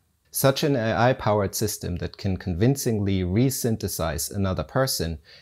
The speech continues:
may open up a real alternative to carbon-intensive travel and other harmful activities. Likewise, for a healthcare robot to be able to provide meaningful assistance in the home of the elderly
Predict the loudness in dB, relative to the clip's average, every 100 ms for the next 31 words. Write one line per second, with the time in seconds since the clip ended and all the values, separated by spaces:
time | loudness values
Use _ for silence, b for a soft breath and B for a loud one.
0 | b 0 4 4 4 2 2 -2 -2 -4
1 | -4 2 6 6 4 -2 -2 -2 -4 -4
2 | -6 -6 -14 -10 0 2 4 2 0 -4
3 | -4 -4 -6 -10 0 0 2 -2 -4 -6
4 | -2 0 0 -2 -2 -4 -6 -8 -8 -4
5 | -4 -4 -8 -18 -18 -20 _ _ _ _
6 | _ _ 2 4 4 2 2 0 -4 -4
7 | -2 0 0 0 0 2 2 2 -4 -4
8 | -4 -2 2 2 2 0 -2 -8 -6 -2
9 | 0 -2 2 2 4 0 2 2 2 -2
10 | -2 -2 -4 -6 -8 -4 2 4 4 0
11 | 0 0 0 -2 -6 -6 -6 -6 -12 -16
12 | -4 -2 2 2 0 -2 -4 -4